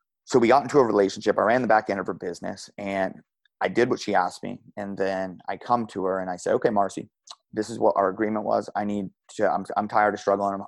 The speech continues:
tired of having you pay for these things." Well, Marcy taught me a lot about mindset, and she taught me what it was to be a creator and not a victim. And so when she had a problem, and it was her baby, so she didn't wanna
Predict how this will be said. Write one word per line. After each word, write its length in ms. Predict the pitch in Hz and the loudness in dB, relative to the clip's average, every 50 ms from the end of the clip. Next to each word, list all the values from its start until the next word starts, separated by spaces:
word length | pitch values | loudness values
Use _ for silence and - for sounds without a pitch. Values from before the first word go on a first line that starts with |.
| - _ - | -14 _ -2
tired 240 | - 101 98 95 98 | 2 2 4 2 2
of 80 | 95 | 0
having 420 | - - 98 101 104 95 95 90 90 | -2 -2 -4 -4 -4 -6 -10 -10 -8
you 220 | - 107 107 104 - | -2 0 0 0 -2
pay 240 | - - 92 98 | -4 -6 -6 -6
for 160 | 95 - 98 92 | -6 -8 -8 -8
these 240 | 95 90 90 - | -8 -10 -10 -10
things." 260 | - 90 90 90 98 - | -12 -12 -12 -12 -6 -4
Well, 100 | 101 101 | -4 -2
Marcy 400 | 101 104 117 143 160 - - - | 2 2 2 0 0 -4 -8 -6
taught 240 | - - 101 95 87 | 0 2 2 2 2
me 60 | 98 98 | 0 -2
a 40 | 101 | 0
lot 180 | 98 95 95 | 0 0 0
about 220 | 95 101 95 - - | 0 -2 -2 0 2
mindset, 440 | 110 110 107 110 - - - - - _ _ _ _ _ _ | 2 2 0 -2 -4 -6 -8 -8 -10 _ _ _ _ _ _
and 100 | - - | -20 -18
she 80 | - | -8
taught 200 | - 113 107 95 | -2 0 0 0
me 240 | 90 104 98 98 92 _ _ | 0 -2 -6 -8 -12 _ _
what 180 | - 107 107 107 | 0 0 2 2
it 60 | 98 | 4
was 320 | 92 101 101 95 98 - | 4 4 2 2 0 -4
to 100 | - 107 | -10 -10
be 140 | 98 95 95 | -6 -4 -4
a 80 | 95 92 | -4 -6
creator 580 | - - - 101 98 107 113 120 110 107 98 | -10 -12 -8 -4 -2 0 0 0 0 -2 -4
and 80 | 98 98 | -6 -6
not 140 | 101 95 90 | -6 -6 -6
a 60 | 95 | -6
victim. 460 | 104 107 110 113 - - - - - _ _ _ _ _ _ _ _ _ _ _ _ - | -4 -4 -4 -4 -4 -8 -16 -16 -16 _ _ _ _ _ _ _ _ _ _ _ _ -6
And 280 | 110 117 117 113 113 110 | -4 -2 -2 -4 -6 -8
so 480 | - - 127 123 120 113 110 113 101 - | -4 2 4 6 6 6 4 4 0 -2
when 140 | 120 117 110 | -6 -8 -8
she 520 | - - - - 135 135 131 131 127 131 - _ _ _ _ _ _ - | -8 -10 -10 -6 -4 -2 -2 -2 -2 -6 -10 _ _ _ _ _ _ -2
had 180 | - 120 101 | 0 0 0
a 40 | 95 - | 0 -4
problem, 580 | - - - 95 - 214 - - 107 104 104 104 - | -6 -2 0 0 0 0 0 -2 -2 -2 -2 -4 -4
and 120 | 110 117 | -4 -4
it 60 | 123 | -2
was 140 | - 127 120 | -2 -2 -2
her 60 | 117 | -2
baby, 360 | 107 - 143 156 143 113 - - | 0 0 0 0 0 -4 -6 -10
so 140 | - - 104 | -12 -12 -8
she 140 | - - 143 | -6 -4 -4
didn't 160 | 139 - - | -4 -4 -4
wanna 200 | 107 101 98 | -6 -6 -6